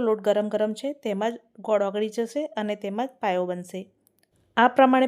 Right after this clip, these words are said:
પાયો બનાવવાથી સુખડી એકદમ સરસ પોચી બને છે. હવે આપણે બધું એકદમ સરસ રીતે મિક્સ કરી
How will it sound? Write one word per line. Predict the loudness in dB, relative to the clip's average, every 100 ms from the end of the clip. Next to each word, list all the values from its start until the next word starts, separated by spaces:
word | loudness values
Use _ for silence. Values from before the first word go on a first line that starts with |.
| 4
પાયો | 4 6
બનાવવાથી | 2 0 -2 -4 -8 -12 -6
સુખડી | -4 -4 -2 -2
એકદમ | -2 -6 -2
સરસ | -4 -2 -6 -4
પોચી | -2 -2 -4 -4
બને | -6 -8
છે. | -12 -16 _ _ _ _ 2
હવે | 6 8
આપણે | 6 4
બધું | 2 2 0
એકદમ | 2 0 0
સરસ | -2 -2 -4
રીતે | -8 -6 -2 -2
મિક્સ | -4 -6
કરી | -4